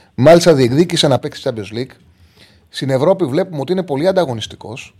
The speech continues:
ότι κέρδισε τη Villarreal δύο μηδέν, ότι αυτή τη στιγμή είναι πάρα πολύ κοντά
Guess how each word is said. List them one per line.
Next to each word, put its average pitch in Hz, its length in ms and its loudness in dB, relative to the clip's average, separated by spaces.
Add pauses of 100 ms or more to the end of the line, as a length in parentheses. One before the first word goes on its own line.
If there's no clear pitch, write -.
(100)
ότι 117 300 -8
κέρδισε 180 400 -2
τη 143 120 -10
Villarreal 123 400 0
δύο 131 200 -4
μηδέν, 110 380 -8 (340)
ότι 123 300 -4
αυτή 117 200 -6
τη 175 80 -12
στιγμή 170 260 -4
είναι 175 120 0
πάρα 185 220 4
πολύ 180 180 -2
κοντά 147 520 0